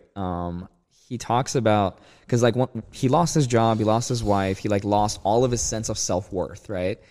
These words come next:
And he was, like, on the brink of, like, you know, doing something bad. And he found the solution to it, which was purpose, which is, like,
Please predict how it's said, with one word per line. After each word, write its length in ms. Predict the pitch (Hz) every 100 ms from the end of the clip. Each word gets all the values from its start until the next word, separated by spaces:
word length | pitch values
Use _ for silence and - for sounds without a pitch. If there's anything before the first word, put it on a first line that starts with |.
| _ _ _ -
And 160 | 101
he 100 | 117
was, 140 | 123 120
like, 100 | 107
on 140 | 107
the 60 | 98
brink 380 | 92 101 92 95
of, 160 | 87
like, 260 | 98 85 - -
you 100 | -
know, 120 | 85 80 120 _
doing 200 | - 101
something 260 | 92 92 104
bad. 400 | 107 80 85 117 - _ _ _ _ - -
And 420 | 123 123 117 117 110
he 140 | 117
found 520 | 110 - 120 123 123
the 60 | 113
solution 560 | - 113 131 180 135 107
to 180 | - 101
it, 100 | 117
which 220 | 104 -
was 320 | 107 104 - -
purpose, 680 | - 113 - 92 - - - -
which 180 | 113
is, 100 | 107 104
like, 180 | 98